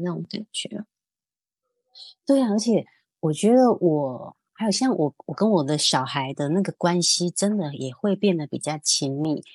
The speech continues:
Speaker 2: 我觉得那个是心态不一样，就是以前，比如说我叫他们去做什么事情，做家事，他们不做，我就会很想要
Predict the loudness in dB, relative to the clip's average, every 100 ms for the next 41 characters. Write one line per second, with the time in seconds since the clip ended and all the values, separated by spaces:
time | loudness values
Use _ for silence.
0 | _ 0 4 6 6 4 4 4 2 2
1 | 0 0 0 2 0 -2 -4 -6 _ _
2 | -6 -4 -2 -2 -2 -4 -4 -2 0 -2
3 | 0 0 0 -2 -4 -8 -10 -2 0 0
4 | -4 -8 -6 -6 -6 -10 -14 -16 -4 -2
5 | 0 0 0 -2 -2 -4 -4 -4 -6 -6
6 | -10 -2 0 0 -4 -20 _ _ _ _
7 | _ _ 0 4 6 6 6 4 0 -2
8 | 0 2 2